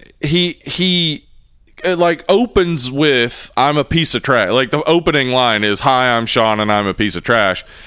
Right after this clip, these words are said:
And he, um, dies in the end.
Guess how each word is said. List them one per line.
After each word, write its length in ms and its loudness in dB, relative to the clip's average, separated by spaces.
And 380 0
he, 400 0
um, 540 0
dies 640 0
in 140 -2
the 160 2
end. 180 -6